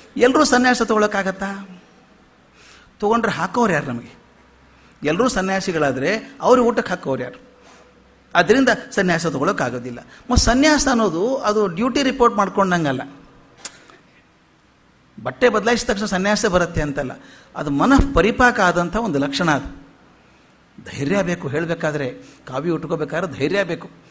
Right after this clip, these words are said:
ಡಿಕ್ಲೇರ್ ಮಾಡಿದಂಗೆ ಜಗತ್ತಿಗೆ ಎಲ್ಲವನ್ನ ತ್ಯಾಗ ಮಾಡಿದ್ದೇನೆ ಅಂತ. ಅದು ಏನ್ ಮಾಡಿದ್ದೀವಿ ಆಮೇಲೆ, ತ್ಯಾಗ ಮಾಡಿದ್ದೀನಿ ಡಿಕ್ಲೇರ್ ಮಾಡ್ಕೋಬೇಕು ನಾನು ಕಾವಿ ಬಟ್ಟೆ ಹಾಕ್ಕೊಂಡ್ರೆ.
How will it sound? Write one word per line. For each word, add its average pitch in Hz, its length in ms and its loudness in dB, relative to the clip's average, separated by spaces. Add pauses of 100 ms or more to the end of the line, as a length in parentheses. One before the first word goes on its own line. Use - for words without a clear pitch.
(260)
ಡಿಕ್ಲೇರ್ 185 360 4
ಮಾಡಿದಂಗೆ 208 420 4
ಜಗತ್ತಿಗೆ 185 540 -2 (140)
ಎಲ್ಲವನ್ನ 175 460 -2
ತ್ಯಾಗ 170 320 0
ಮಾಡಿದ್ದೇನೆ 143 540 0
ಅಂತ. 139 160 0 (240)
ಅದು 127 140 -6
ಏನ್ 185 180 0
ಮಾಡಿದ್ದೀವಿ 175 380 -2
ಆಮೇಲೆ, 175 300 -2 (540)
ತ್ಯಾಗ 175 260 0
ಮಾಡಿದ್ದೀನಿ 185 400 2
ಡಿಕ್ಲೇರ್ 240 320 4
ಮಾಡ್ಕೋಬೇಕು 226 420 4
ನಾನು 180 200 2
ಕಾವಿ 175 220 2
ಬಟ್ಟೆ 190 240 0
ಹಾಕ್ಕೊಂಡ್ರೆ. 185 400 -2